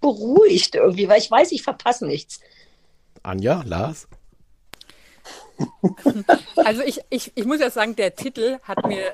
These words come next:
Speaker 3: ich musste sehr lachen über den Titel, weil er, weil er, es ergibt so krasse, hart aber fair Vibes ab,
Speaker 1: <laughs>
Speaker 3: finde, finde ich. Und ich habe darüber nachgedacht und ich weiß nicht genau, ob's,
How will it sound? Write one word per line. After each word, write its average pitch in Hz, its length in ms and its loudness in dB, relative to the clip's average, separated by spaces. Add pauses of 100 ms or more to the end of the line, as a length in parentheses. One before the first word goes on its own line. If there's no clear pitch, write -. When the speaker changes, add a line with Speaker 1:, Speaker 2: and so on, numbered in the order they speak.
(140)
Speaker 3:
ich 185 100 -14
musste 254 240 -6
sehr 208 160 -4
lachen 233 220 0
über 185 160 -6
den 180 140 -8
Titel, 190 260 -10
weil 175 160 -6
er, 180 220 -8
weil 180 200 -6
er, 180 140 -6
es - 120 -20
ergibt - 540 0
so - 160 0
krasse, 220 580 -4 (180)
hart 190 240 -2
aber 190 160 -4
fair 220 440 -2 (640)
Vibes 156 520 -6
ab, 285 120 4 (220)
Speaker 1:
<laughs> - 180 2
Speaker 3:
finde, 202 200 0 (320)
finde 185 400 -2
ich. - 140 -8 (480)
Und 220 140 2
ich 254 160 -4
habe 262 260 0
darüber 220 280 -4
nachgedacht 285 840 -6 (280)
und 226 140 -4
ich 208 180 -10
weiß 208 340 2
nicht 302 220 -8
genau, 214 420 -6
ob's, - 400 -12